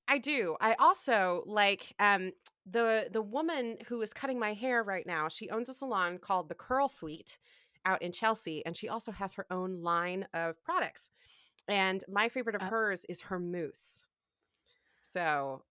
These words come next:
Speaker 1: when I don't
Speaker 2: Oh.
Speaker 1: feel like using the Denman brush, I will use the mousse and run my fingers through it and let it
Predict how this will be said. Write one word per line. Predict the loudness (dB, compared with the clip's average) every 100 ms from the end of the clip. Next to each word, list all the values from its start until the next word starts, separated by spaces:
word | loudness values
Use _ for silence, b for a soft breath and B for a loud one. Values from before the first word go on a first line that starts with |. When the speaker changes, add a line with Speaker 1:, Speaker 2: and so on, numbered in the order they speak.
| _ _ -16
Speaker 1:
when | -4 0
I | 0
don't | 4 2 2
Speaker 2:
Oh. |
Speaker 1:
feel | -4
like | -4 -2
using | -4 -4 -6
the |
Denman | -4 -4 -4 -4 -6
brush, | -6 -4 -4 -6 -10 -12 -14 _ _ -2
I | -2
will | 0
use | -2 -4 -6
the | -4
mousse | -2 -2 -2 -8 -8
and | -8 -6 -6 -6
run | -6
my | -6
fingers | -8 -10 -10 -10
through | -4 -2
it | -2 _ _
and | -8 -6 -6 -4
let | -4
it | -4